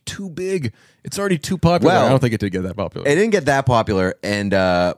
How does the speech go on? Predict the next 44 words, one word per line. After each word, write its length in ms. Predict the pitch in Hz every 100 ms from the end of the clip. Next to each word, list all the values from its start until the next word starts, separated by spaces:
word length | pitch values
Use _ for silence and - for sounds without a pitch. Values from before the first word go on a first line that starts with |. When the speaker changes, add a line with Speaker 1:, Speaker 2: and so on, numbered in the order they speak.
| _
Speaker 2:
we 260 | 67 110
do 140 | 113 143
have 220 | 147 120
exciting 380 | 120 - 110 104
things 220 | 107 95
on 100 | 92
the 40 | 87
horizon 480 | 82 82 85 80 76
because 240 | - 85
she's 160 | 87 78
doing 240 | 101 85
a 40 |
new 160 | 80 87
one. 240 | 71 57
She 180 | - 101
already 160 | 95 78
wri-, 220 | 80 90 -
she 140 | 101
already 200 | 92 78
wrote 240 | 82 82
it. 140 | 65 -
Speaker 1:
Yes. 340 | 113 139 113 113
Speaker 2:
Which 200 | 131 -
I 80 | 131
love 220 | 131 180
that 120 | 131 104
she 400 | - 143 160 120
writes 400 | 107 110 - 104
it. 240 | - -
Speaker 1:
Yeah. 340 | 135 131 95 - _
Speaker 2:
That's 180 | 104 104
amazing. 540 | 98 87 87 - 73 98
Speaker 1:
I 120 | 165
think, 140 | 233
I 80 | 226
think 140 | 240 170
they 80 |
get 180 | 139 127
her 120 | 120
in 60 | 110
a 40 |
room 380 | 95 90 90 92
with, 200 | 92 95
like, 460 | 98 92 87 -